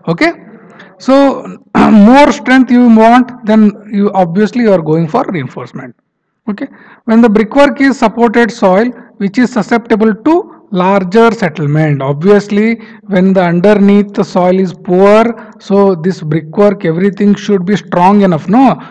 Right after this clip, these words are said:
So that is why you are constructing a brick masonry using some reinforcement. When soil is weak, that time also you can go.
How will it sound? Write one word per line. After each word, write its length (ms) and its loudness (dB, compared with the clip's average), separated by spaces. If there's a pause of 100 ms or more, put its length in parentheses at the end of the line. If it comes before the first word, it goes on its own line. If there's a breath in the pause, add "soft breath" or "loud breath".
So 160 -6
that 200 -2
is 140 -2
why 300 0 (260 loud breath)
you 180 2
are 100 4
constructing 720 -2 (220)
a 100 -2
brick 320 -6
masonry 440 -2
using 500 -4
some 220 -2
reinforcement. 680 -10 (220 soft breath)
When 160 -4
soil 320 -2
is 160 -6
weak, 240 -4 (380 loud breath)
that 180 -6
time 200 -2
also 240 -4
you 100 -4
can 220 -4
go. 260 -12